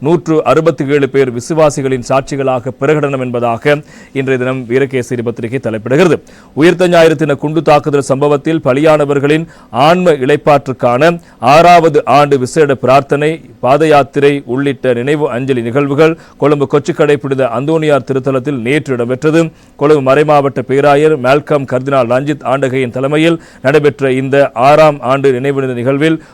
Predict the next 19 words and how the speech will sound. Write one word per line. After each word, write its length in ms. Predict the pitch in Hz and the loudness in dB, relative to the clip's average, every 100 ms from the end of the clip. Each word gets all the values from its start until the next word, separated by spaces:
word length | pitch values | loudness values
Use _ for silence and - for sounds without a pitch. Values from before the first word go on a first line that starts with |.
| - | -8
முதற்கட்டமாக 720 | 131 160 147 147 135 139 131 | -4 -2 -2 -2 0 0 0
பாத 320 | 135 131 143 147 | 0 0 0 2
யாத்திரை 340 | 135 123 113 | 0 0 -4
இடம்பெற்றது. 420 | 120 131 151 151 165 - - - | -4 -4 -2 0 0 -4 -14 -4
புனித 280 | 151 151 | 2 2
அந்தோனியார் 480 | 143 170 170 160 143 | 4 2 2 2 2
திருத்தலம் 400 | 143 143 151 147 | 0 0 0 0
வரையிலான 520 | 127 135 147 143 135 | 0 0 2 2 2
பாத 280 | 120 131 139 | 2 0 2
யாத்திரை 400 | 139 135 - 147 | 4 2 2 0
காலை 380 | 147 135 139 117 | 2 0 0 0
ஏழு 200 | 139 165 | 0 0
மணி 140 | 139 | -2
அளவில் 260 | 131 135 147 | -2 -2 -2
கொழும்பு 340 | 131 135 135 | -2 -4 -2
உயர் 240 | 120 139 147 | -2 0 0
மறை 240 | 127 143 | 0 0
மாவட்டத்தின் 680 | 135 131 131 - 143 160 175 - - - | 0 0 0 -4 -2 -2 -4 -8 -20 -4
பேராயருமான 1080 | 143 143 143 135 123 117 120 123 127 131 131 | 2 4 4 2 -2 -6 -6 -4 -2 -2 0